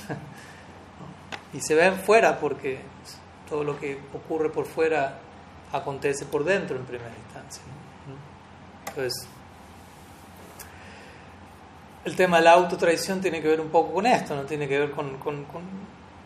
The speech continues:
con un, una debilidad que nos lleva a querer básicamente un tipo de conformismo y de mediocridad, en donde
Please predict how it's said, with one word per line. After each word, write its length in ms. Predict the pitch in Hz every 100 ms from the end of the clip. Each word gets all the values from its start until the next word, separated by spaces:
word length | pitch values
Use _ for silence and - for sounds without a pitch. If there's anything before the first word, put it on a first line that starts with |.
| - -
con 140 | - 165
un, 140 | 170 165 - - 175
una 200 | 170 170
debilidad 680 | 160 156 143 147 165 185 185
que 120 | 180
nos 160 | 160 147
lleva 320 | 156 156 151
a 120 | 151
querer 360 | 151 147 147 143 - - - - - - - - - - -
básicamente 460 | 233 - 220 208 202
un 120 | 170
tipo 280 | 185 185 175
de 80 | 156
conformismo 800 | 147 - 143 139 156 190 180 147
y 60 |
de 100 | 139
mediocridad, 720 | 139 139 135 135 143 143 160
en 80 | 170
donde 440 | 147 147 151 165